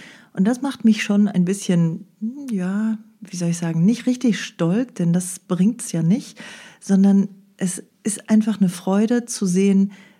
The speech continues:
dass das, was ich mir hier so ausdenke oder was ich, äh, vorlese oder wie ich es vortrage, dass das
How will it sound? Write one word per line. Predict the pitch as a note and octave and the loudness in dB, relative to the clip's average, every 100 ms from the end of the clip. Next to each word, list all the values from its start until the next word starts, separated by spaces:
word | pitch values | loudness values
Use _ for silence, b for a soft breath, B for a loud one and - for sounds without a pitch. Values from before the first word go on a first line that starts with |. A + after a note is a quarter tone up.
| - | -6
dass | F3+ | -4
das, | F3+ G#3 G#3+ | -2 -2 -2
was | F#3+ | -6
ich | F#3+ F#3 | -6 -4
mir | G3 F#3 | 0 2
hier | F3+ F3+ | 2 2
so | E3+ E3+ E3 E3 - _ _ | 0 -2 -2 -6 -10 _ _
ausdenke | F3+ B3 B3 F3+ E3+ E3 F3+ | -4 -4 -4 0 0 0 0
oder | F3+ E3+ | 0 0
was | F3+ F3+ | 0 0
ich, | F3 - - | -2 -6 -4
äh, | F3 E3 | -4 -4
vorlese | - - F#3+ G3+ F#3 F3 | -6 -4 0 0 0 -2
oder | E3 E3+ D#3+ | -2 0 2
wie | A3 | 2
ich | G3+ | 2
es | F#3 | -2
vortrage, | E3 F3+ F3+ F3+ E3 D3+ D3+ F3 E3+ B B B B B B | -6 -6 -6 -6 -10 -8 -6 -8 -8 B B B B B B
dass | D#3+ D#3 | -4 -2
das | E3+ F3+ - | -2 -2 -4